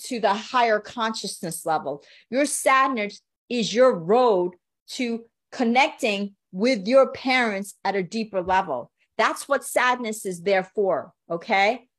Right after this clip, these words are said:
So sadness has a purpose. So we acknowledge sadness and we say, "Sadness, thank you so much for being here.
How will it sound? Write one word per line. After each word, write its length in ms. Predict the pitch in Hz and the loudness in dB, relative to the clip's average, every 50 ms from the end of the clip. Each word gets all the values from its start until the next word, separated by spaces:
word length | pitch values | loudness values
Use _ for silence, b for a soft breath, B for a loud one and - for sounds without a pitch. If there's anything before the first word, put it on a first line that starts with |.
| _ _ | _ _
So 180 | _ - - 214 | _ -2 -2 -2
sadness 640 | 214 - - 285 262 285 320 339 339 320 302 - - | -2 0 2 2 4 4 4 2 0 -4 -6 -6 -4
has 200 | 277 247 226 226 | -4 -4 -2 -2
a 60 | 202 | -4
purpose. 680 | - _ - 311 285 285 285 - - - - - - - _ _ | -6 _ 0 0 0 0 0 -6 -8 -8 -8 -12 -14 -16 _ _
So 160 | _ - - 226 | _ -2 0 0
we 260 | 214 208 262 285 277 | 0 0 0 0 0
acknowledge 760 | 247 196 170 185 190 214 220 254 277 302 320 320 311 311 - | 0 0 -2 -4 0 0 2 2 2 4 2 2 2 0 -8
sadness 540 | - - 240 220 220 208 214 202 214 220 - _ _ _ _ | -2 0 2 2 2 0 -2 -6 -8 -10 -10 _ _ _ _
and 160 | - 214 208 | -6 -4 -4
we 100 | 208 226 | -4 -4
say, 220 | 214 - - 208 202 | -2 -2 0 0 0
"Sadness, 640 | 202 - - 233 220 226 233 240 247 262 269 262 - _ _ _ _ _ | 0 0 0 2 2 4 2 2 -2 -4 -6 -8 -12 _ _ _ _ _
thank 200 | 254 240 247 240 | -2 -2 -2 -2
you 80 | 247 233 | -6 -8
so 220 | 226 - 247 214 | -4 -2 -2 -2
much 240 | 214 202 202 202 - | 0 -4 -4 -6 -2
for 140 | - 196 175 | -2 -2 -2
being 340 | 170 185 196 190 190 190 185 | -2 -2 -2 -2 -2 -2 -6
here. 400 | 185 185 160 156 147 - - | -6 -6 -6 -6 -6 -8 -10